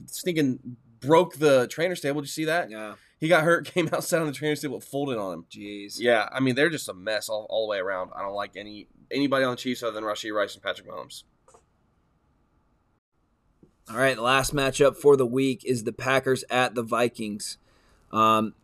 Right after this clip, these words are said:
Speaker 2: these teams are actually battling for the third wild card spot right now, so this is, this should figure to be a really, really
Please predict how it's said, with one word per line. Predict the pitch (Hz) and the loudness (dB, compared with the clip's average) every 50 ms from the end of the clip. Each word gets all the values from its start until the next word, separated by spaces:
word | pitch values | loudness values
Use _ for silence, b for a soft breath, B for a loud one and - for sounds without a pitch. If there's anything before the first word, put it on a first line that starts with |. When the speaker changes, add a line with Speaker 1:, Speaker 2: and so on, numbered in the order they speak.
| _ _ _ _ _ _ | _ _ _ _ _ _
Speaker 2:
these | 113 127 139 165 160 - | 4 6 6 6 6 4
teams | - 170 175 175 165 151 | 2 2 4 4 4 4
are | 143 117 | 4 4
actually | - 123 135 147 156 - - 180 175 180 175 | 4 4 4 4 4 2 2 4 6 6 8
battling | 156 123 107 123 123 127 143 143 147 147 143 143 135 | 6 6 4 6 8 8 8 8 8 6 4 4 2
for | 139 139 131 131 127 | 4 4 6 6 6
the | 117 120 117 | 4 2 -2
third | - - - 135 135 139 147 139 135 | -4 2 6 8 10 12 10 10 8
wild | 123 120 123 123 123 117 | 8 8 8 8 6 6
card | - 113 110 107 - | 4 0 0 0 -2
spot | - - 110 104 101 95 | -4 -4 -2 -2 0 -2
right | 104 107 104 101 | -2 -4 -6 -6
now, | 107 107 104 104 | -8 -10 -10 -8
so | - - 117 | -6 -6 4
this | 110 131 147 143 - - | 6 6 6 6 4 -4
is, | 117 107 - - _ | -8 -10 -10 -14 _
this | 131 143 139 | 0 2 2
should | - - 143 139 135 110 | 2 6 6 6 6 6
figure | - - - 139 131 113 117 113 | 0 2 4 4 4 4 0 -4
to | - - 110 | -4 -6 -6
be | 110 117 113 113 101 95 104 | -6 -4 -2 -2 -2 -4 -4
a | 104 | -6
really, | 101 110 127 131 131 131 127 | 0 6 8 10 10 10 8
really | 127 127 120 117 113 107 | 8 6 4 4 2 0